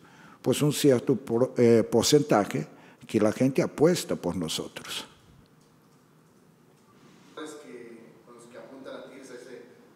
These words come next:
Speaker 2: favoritismo es, además del gran plantel con el que tiene, eh, la gente, pero ¿cómo lo tomas tú ahora con, con tantos trofeos que te respaldan?
Speaker 1: <laughs>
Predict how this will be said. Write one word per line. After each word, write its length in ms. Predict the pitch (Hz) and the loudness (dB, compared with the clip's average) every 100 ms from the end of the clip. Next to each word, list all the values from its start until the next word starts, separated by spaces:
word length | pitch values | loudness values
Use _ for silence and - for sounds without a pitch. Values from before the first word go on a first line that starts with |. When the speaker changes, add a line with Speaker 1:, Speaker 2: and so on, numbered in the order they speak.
| _ | _
Speaker 2:
favoritismo 680 | 120 120 120 131 139 147 143 | -20 -20 -20 -20 -20 -16 -16
es, 400 | 131 135 - - | -16 -20 -20 -20
además 300 | 113 120 127 | -20 -18 -18
del 120 | 131 127 | -16 -16
gran 160 | 127 | -16
plantel 260 | 127 123 117 | -18 -20 -20
con 100 | 120 120 | -20 -20
el 60 | |
que 80 | - - | -20 -20
tiene, 160 | 127 127 - - _ _ _ _ | -18 -18 -20 -20 _ _ _ _
eh, 100 | 113 | -20
la 80 | 127 | -20
gente, 200 | 139 143 143 139 143 - | -16 -16 -16 -18 -20 -20
pero 260 | 135 131 131 | -18 -18 -18
¿cómo 120 | 151 | -16
lo 80 | 151 139 | -16 -16
tomas 360 | 147 147 143 | -18 -18 -18
tú 100 | 147 | -14
ahora 300 | 143 143 143 | -12 -12 -14
con, 120 | 120 117 - - _ | -16 -20 -20 -20 _
con 140 | 120 123 | -20 -18
tantos 340 | 135 - - | -18 -16 -18
trofeos 320 | - - - | -20 -20 -20
que 100 | - | -20
te 100 | - - | -20 -20
respaldan? 800 | - - - 151 - 160 - | -20 -12 -4 0 4 4 2
Speaker 1:
<laughs> 60 | 131 | -6